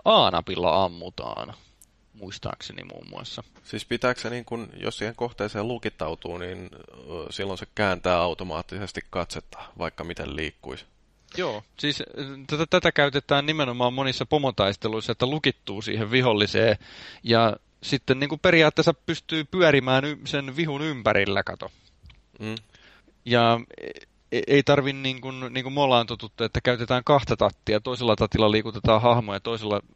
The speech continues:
Speaker 1: sitä, että mihinkä se katsoo. Niin siinä oli sillä tavalla, että liipasin pohjaa ja sitten vaan yhtä tattia kääntää, niin se pyörittää ympäri sitä.
Speaker 2: Toi on jännä, siis mun kokemukseni tuosta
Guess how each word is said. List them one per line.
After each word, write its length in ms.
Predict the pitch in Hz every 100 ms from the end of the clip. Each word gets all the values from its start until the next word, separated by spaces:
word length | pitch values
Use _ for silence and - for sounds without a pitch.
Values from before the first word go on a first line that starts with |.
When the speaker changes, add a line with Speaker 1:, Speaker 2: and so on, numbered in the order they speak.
| -
Speaker 1:
sitä, 280 | - 113 104
että 180 | - 104
mihinkä 320 | 107 107 104
se 180 | 104 101 - _ _ -
katsoo. 540 | 135 - - 95 85 _ - - - -
Niin 100 | 117
siinä 180 | 139 117
oli 100 | 113
sillä 220 | 135 123
tavalla, 340 | 113 117 117 113
että 160 | - 104 - _ 107
liipasin 560 | 131 160 143 104 104 -
pohjaa 380 | 165 147 127 120
ja 80 |
sitten 300 | 120 127 127
vaan 200 | 123 123
yhtä 260 | 156 - 117
tattia 440 | 113 110 - 101
kääntää, 500 | 101 113 98 98 98
niin 80 | 98
se 80 | 110
pyörittää 600 | - 110 98 - 101 95
ympäri 380 | 98 92 92 98
sitä. 280 | - - 104 _ _ _ _ -
Speaker 2:
Toi 140 | 139 135
on 120 | 139
jännä, 220 | 147 127
siis 220 | 120 -
mun 500 | 104 82 120 135 120 -
kokemukseni 680 | 117 113 110 - 117 110 - -
tuosta 280 | 104 -